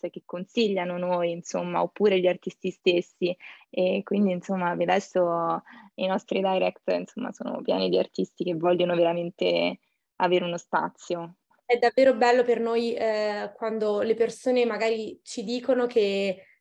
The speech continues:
Speaker 2: trasmettiamo poi quello che veramente noi vogliamo trasmettere, quindi cerchiamo sempre di, di creare una comunicazione semplice, fresca,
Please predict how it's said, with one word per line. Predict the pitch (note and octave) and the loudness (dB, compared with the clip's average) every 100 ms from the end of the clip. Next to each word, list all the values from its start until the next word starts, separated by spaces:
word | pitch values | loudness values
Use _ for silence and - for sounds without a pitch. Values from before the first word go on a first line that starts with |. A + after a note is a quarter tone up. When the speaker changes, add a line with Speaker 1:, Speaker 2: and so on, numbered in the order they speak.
| - | -6
Speaker 2:
trasmettiamo | A3 G#3+ A#3+ A#3 C4+ B3+ B3+ B3 A#3 | -2 2 2 2 2 2 2 2 0
poi | - A#3+ | 2 4
quello | B3 A#3+ | 6 4
che | A#3+ | 4
veramente | A3 A#3 A#3+ A#3 | 2 0 -2 -4
noi | A3 | -4
vogliamo | G#3+ G#3+ G#3+ | -4 -4 -4
trasmettere, | A3 G#3+ G#3+ G#3 G#3+ | -4 -4 -6 -6 -4
quindi | A3 A3 A3 G3+ - - | -2 -2 -4 -4 -8 -12
cerchiamo | - A3+ A#3 A3+ | -4 0 0 0
sempre | C4 C4 C4 | 2 2 2
di, | A#3+ A#3 A3+ | 2 0 -2
di | G3 G#3+ G#3 G3+ | -6 -4 -4 -6
creare | - A#3 A3+ A#3 | -2 2 2 4
una | A3+ | 2
comunicazione | A3 A3+ A3 A3 B3 A3 | 2 0 0 -2 0 0
semplice, | A#3 A3+ A3+ A3+ A3+ A#3 | 2 2 2 -2 -2 0
fresca, | G#3+ A3 G#3+ G#3+ - G#3+ G#3 | 0 2 0 -2 -2 2 2